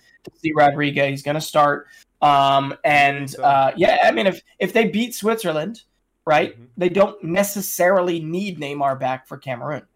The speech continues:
Speaker 2: right?
Speaker 1: I agree. Yes.
Speaker 2: Um,
Speaker 1: It
Speaker 2: so
Speaker 1: Mm-hmm.
Speaker 2: kind of, like, get it done against Switzerland and then give Neymar a, a little extra time. And that's, what, six days away, I think.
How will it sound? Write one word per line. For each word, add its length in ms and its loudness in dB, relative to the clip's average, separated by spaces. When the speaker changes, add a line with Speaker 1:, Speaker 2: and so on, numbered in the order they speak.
Speaker 2:
right? 220 2
Speaker 1:
I 80 -10
agree. 320 -14
Yes. 220 -6
Speaker 2:
Um, 540 4
Speaker 1:
It 60 -10
Speaker 2:
so 480 2
Speaker 1:
Mm-hmm. 200 -18
Speaker 2:
kind 260 6
of, 100 2
like, 380 2
get 160 4
it 140 0
done 220 4
against 340 -2
Switzerland 560 -4
and 100 -4
then 380 -2
give 220 -8
Neymar 500 0
a, 20 -4
a 20 -4
little 240 -2
extra 240 -4
time. 400 -4
And 120 -6
that's, 260 -6
what, 220 -4
six 260 -8
days 220 -6
away, 260 2
I 60 -4
think. 360 -8